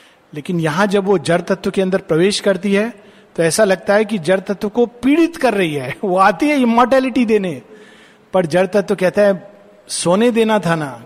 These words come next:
क्यों जगाया? जागने से एफर्ट करना पड़ेगा, काम पर जाना पड़ेगा, ये करना पड़ेगा, वो करना पड़ेगा। सोना, सो रहे थे, अच्छा था। जड़ तत्व कहता है, "Why you have woken me up? This is the feeling,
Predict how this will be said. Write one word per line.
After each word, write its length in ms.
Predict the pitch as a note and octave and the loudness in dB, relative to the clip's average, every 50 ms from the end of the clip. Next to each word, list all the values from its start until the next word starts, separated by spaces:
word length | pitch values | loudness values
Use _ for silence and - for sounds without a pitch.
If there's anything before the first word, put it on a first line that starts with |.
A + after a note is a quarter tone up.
| - - | -16 -8
क्यों 240 | - G#3+ A3+ A#3+ G#3 | -2 0 0 0 0
जगाया? 520 | F3+ G3 F3 F3 E3+ F3 E3+ D#3+ D3+ D3 - - - - - - - - _ - | 0 0 0 0 0 0 0 -2 -4 -6 -12 -20 -20 -20 -20 -20 -20 -20 _ -6
जागने 380 | B2+ E3 D3 E3 F3+ G3+ A3 G#3 | -2 0 0 0 0 0 0 0
से 160 | - G#3+ G3+ | 0 0 0
एफर्ट 300 | - - G#3 G#3+ G#3+ - | 2 2 2 0 2 0
करना 240 | - G3 F#3+ F#3+ F3+ | 0 0 0 0 0
पड़ेगा, 460 | D#3 F3+ E3+ E3 D3+ D3+ C#3 C3+ C3+ - - - _ _ _ _ _ _ _ _ _ _ _ _ _ _ _ _ _ _ _ - | 0 0 0 0 -2 -4 -8 -10 -12 -16 -20 -20 _ _ _ _ _ _ _ _ _ _ _ _ _ _ _ _ _ _ _ 0
काम 220 | F3 F3 G3 G#3 | 2 2 2 2
पर 140 | G3 G3+ F#3+ | 2 0 0
जाना 260 | E3 F3+ F3+ F3+ F3+ | 0 0 0 0 0
पड़ेगा, 360 | E3+ F3 F3 E3 E3 D#3+ D#3+ D#3+ | 0 0 0 0 0 0 0 -2
ये 220 | D#3 D#3+ F3+ G3 | 0 0 0 0
करना 300 | F3 F#3+ F3 F3+ F3 E3+ | 0 0 -2 0 -2 -2
पड़ेगा, 340 | D#3+ F3 E3+ E3+ D#3+ D#3+ D#3+ | -2 -2 -2 0 0 -2 0
वो 160 | D#3 E3+ F3+ | 0 0 0
करना 280 | F3 F#3 E3+ D#3+ D#3+ D3+ | 0 -2 -2 -2 -2 -4
पड़ेगा। 320 | D#3 D#3+ D#3 D3+ D#3 D#3 | -4 -4 -4 -4 -4 -6
सोना, 440 | D3 - - G3+ A3 B3+ C4 C#4+ C4+ | -6 -6 -4 -4 -4 -2 -2 -4 -6
सो 260 | - - A#3+ C4 D4+ | -4 -2 0 2 2
रहे 160 | C#4+ C4 B3+ | 4 2 2
थे, 120 | G#3+ A#3 A#3 | 2 0 -2
अच्छा 300 | F#3 E3+ - - F#3 D#3+ | -2 -4 -6 -6 -8 -8
था। 180 | - D#3+ D3 | -8 -10 -12
जड़ 240 | C3+ C#3 F#3 G3 F#3+ | -6 -2 -2 -2 0
तत्व 300 | - G3 F#3 F3 - F#3+ | -2 -4 -4 -4 -6 -8
कहता 280 | - F3 D#3+ - F3+ F3 | -6 -6 -6 -4 -4 -2
है, 200 | F#3 G3+ G#3 - - - - - _ - | -2 -4 -6 -8 -14 -20 -20 -20 _ -4
"Why 140 | D3+ E3 F#3 | -2 0 0
you 220 | G3+ G3+ G3+ G3 F3 | 2 0 0 -2 -2
have 120 | D#3 E3 | -4 -8
woken 300 | D#3+ - F3+ F3 E3+ E3+ | -8 -6 -6 -6 -6 -6
me 100 | E3 D3+ | -8 -8
up? 120 | C3+ A#2 - _ _ _ _ _ _ _ _ _ _ - C#3+ D#3+ | -10 -12 -14 _ _ _ _ _ _ _ _ _ _ -10 -6 -6
This 160 | E3+ - G#3 | -4 -4 -4
is 120 | G3+ F3 | -4 -2
the 80 | F#3 E3+ - | -4 -4 -2
feeling, 380 | F3+ F3+ F3+ E3+ D3+ C3+ B2 | -2 -2 -2 -2 -4 -6 -10